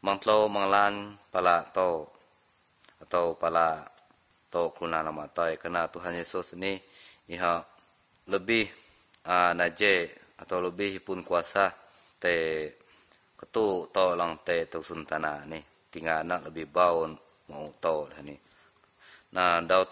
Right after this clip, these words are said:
lo anha ganggu atau lo ganggu oleh to lah ni.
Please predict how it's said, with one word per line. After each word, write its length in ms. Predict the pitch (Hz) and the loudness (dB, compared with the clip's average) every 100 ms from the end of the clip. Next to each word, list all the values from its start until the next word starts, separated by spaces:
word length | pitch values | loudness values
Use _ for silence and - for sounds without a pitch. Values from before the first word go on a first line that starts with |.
| 107 | 4
lo 140 | 104 95 92 85 - _ _ _ _ _ | 6 6 2 -2 -10 _ _ _ _ _
anha 240 | 101 98 87 | -2 0 2
ganggu 400 | 95 95 92 110 113 - - _ | 2 0 2 0 0 -10 -20 _
atau 320 | 95 98 92 - | -10 -2 -2 2
lo 140 | 101 98 92 87 82 - _ _ - 87 85 | 4 4 2 -2 -8 -18 _ _ -20 -10 -4
ganggu 280 | 92 90 98 | -2 0 -2
oleh 240 | 95 90 | 0 -2
to 320 | - 95 90 | 2 4 4
lah 160 | 85 87 | 2 -2
ni. 240 | 90 101 | -2 -4